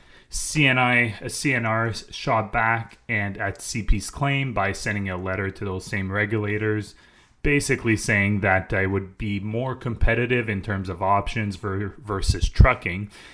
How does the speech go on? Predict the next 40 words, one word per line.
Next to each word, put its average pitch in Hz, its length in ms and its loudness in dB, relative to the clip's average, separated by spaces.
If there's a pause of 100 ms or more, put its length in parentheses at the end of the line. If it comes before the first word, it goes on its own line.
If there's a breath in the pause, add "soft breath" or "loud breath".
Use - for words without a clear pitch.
(140 loud breath)
And, 104 400 2
uh, 95 360 2 (100)
you 120 280 0
have 104 200 4
access 95 460 -2
to 104 80 -2
the 95 60 -4
map. 92 300 -4
So - 140 -4
the, 107 220 0
the 98 120 -4
network 143 460 0
for 107 180 -4
C 107 380 -2
N 101 160 2
is 95 160 -2
actually 117 400 0
quite 101 400 -2
extensive 98 800 -4
already. 92 680 -4 (320 loud breath)
Um, 95 400 2
if 110 300 2
you 110 220 0
add 117 340 4
up, 117 380 2
uh, 95 180 0
Kansas 98 420 -2
City 104 320 -2
Southern 120 580 0
to 123 120 0
that, 113 400 0
they 113 140 0
would 117 180 0
have 95 320 -2
a, 87 540 -2
a 90 100 -4
really 98 560 2
wide 90 500 -2
network. 87 520 -8
So 90 320 -4